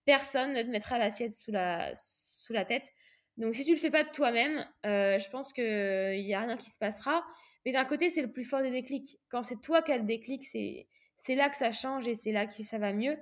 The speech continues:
Donc, d'un côté, c'est bien. Mais c'est vrai qu'on est plus voué à nous-mêmes. Mais le discours de « il faut que tu sois plus affûté, plus maigre », il n'existe plus. En tout cas, euh, moi, je l'ai, ça fait très longtemps que je l'ai pas eu. Et au contraire, c'est l'inverse. C'est vraiment, euh,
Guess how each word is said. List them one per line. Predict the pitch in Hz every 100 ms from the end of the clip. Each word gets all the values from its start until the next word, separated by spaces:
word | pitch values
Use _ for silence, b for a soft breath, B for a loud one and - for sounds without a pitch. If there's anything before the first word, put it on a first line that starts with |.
| B B B _ 208
Donc, | 254
d'un | 254 311
côté, | 311 226 302 330
c'est | 330 269
bien. | 208 208 - _ _
Mais | 214 269
c'est | 277
vrai | 311
qu'on | 330 285
est | 254 254
plus | 254 339 330
voué | 254 285
à | 269
nous-mêmes. | 262 240 311 392 214 b b b _
Mais | 247 330
le | 330
discours | 247 262 - 339
de « | 247 277 277
il | 262
faut | 269
que | -
tu |
sois | - 254
plus | 233 233
affûté, | 226 226 214 - 269 269
plus | 262 226
maigre », | 233 294 254
il | - 208
n'existe | 214 220 214
plus. | 208 247 262 - _ _ _
En | 196
tout | 208 202
cas, | 247 240 202
euh, |
moi, | 196 208
je | 208
l'ai, | 214
ça | 196
fait | 196
très | - 262
longtemps | 233 220
que | 226
je | 226
l'ai |
pas | 214 196
eu. | 269 277 B B -
Et | 226
au | 226
contraire, | 247 247 - 285
c'est | - 214
l'inverse. | 190 214 220 - -
C'est | 190
vraiment, | 185 202 233 208
euh, | 165